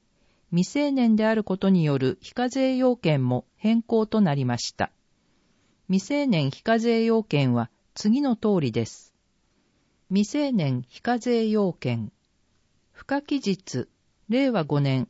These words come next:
一月一日時点で、十八歳未満、平成十七年一月三日以降生まれ、かつ前年の合計所得金額が百三十五万円以下の方。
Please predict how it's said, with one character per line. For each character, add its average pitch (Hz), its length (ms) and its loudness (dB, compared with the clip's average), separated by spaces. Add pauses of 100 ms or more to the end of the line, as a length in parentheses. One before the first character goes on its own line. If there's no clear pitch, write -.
(120)
一 226 300 -4
月 240 260 0
一 196 240 -2
日 170 440 -4 (340)
時 202 160 -2
点 147 320 2
で、 120 180 -4 (480)
十 226 240 -2
八 262 160 -2
歳 240 360 0
未 220 180 4
満、 120 320 0 (480)
平 240 200 -2
成 233 300 0
十 220 240 0
七 - 260 -4
年 127 300 2 (160)
一 202 240 -2
月 233 300 0
三 220 160 4
日 208 240 -4
以 208 80 -2
降 196 320 -2
生 190 80 4
ま 143 160 2
れ、 117 160 -8 (840)
か 214 140 -2
つ 131 280 -4 (360)
前 247 180 0
年 277 340 -2
の 247 280 2
合 240 220 0
計 269 240 -2
所 262 160 -4
得 - 260 -6
金 247 260 2
額 147 280 0
が 123 180 -2 (300)
百 190 240 -4
三 277 320 -4
十 160 220 0
五 151 160 0
万 202 300 2
円 190 260 2
以 214 120 2
下 214 140 -2
の 143 140 -2
方。 - 400 -6